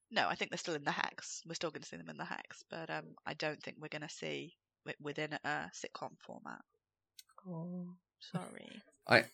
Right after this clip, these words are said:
Speaker 3: yeah, I think it's gonna stay with all the styling because we've still got that moment of, "This is our home, we need to defend it."
Speaker 1: I don't know. I th-, I'm thinking trailer lies.
Speaker 2: Yeah, I wonder if that
Speaker 1: I don't
Speaker 2: is,
Speaker 1: see
Speaker 2: is
Speaker 1: how
Speaker 2: a
Speaker 1: we get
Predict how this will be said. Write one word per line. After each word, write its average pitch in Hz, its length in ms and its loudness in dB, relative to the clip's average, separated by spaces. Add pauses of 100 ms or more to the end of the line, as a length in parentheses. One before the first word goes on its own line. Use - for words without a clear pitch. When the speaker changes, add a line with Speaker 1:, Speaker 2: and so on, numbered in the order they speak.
(140)
Speaker 3:
yeah, 107 260 8
I 98 100 10
think 110 200 8
it's 92 80 4
gonna 95 160 4
stay 98 180 8
with 98 100 8
all 92 120 6
the 92 60 6
styling 104 360 12
because 120 320 12
we've 123 140 10
still 123 160 12
got - 140 12
that 101 160 12
moment 110 380 12
of, 101 320 12
"This 104 180 8
is - 60 4
our 95 120 12
home, 95 260 12
we 95 80 6
need 92 200 4
to - 40 -4
defend 101 300 8
it." - 80 6
Speaker 1:
I - 80 6
don't 294 180 2
know. 247 160 0
I 233 140 0
th-, - 200 0
I'm 240 160 0
thinking 226 360 0
trailer 226 260 6
lies. 196 340 4 (840)
Speaker 2:
Yeah, 311 640 12
I 269 140 12
wonder 330 300 12
if 294 120 8
that 247 140 12
Speaker 1:
I - 40 12
don't 277 120 12
Speaker 2:
is, 240 80 6
Speaker 1:
see - 100 8
Speaker 2:
is 277 140 12
Speaker 1:
how 254 40 12
Speaker 2:
a 254 40 12
Speaker 1:
we 240 80 8
get 262 100 12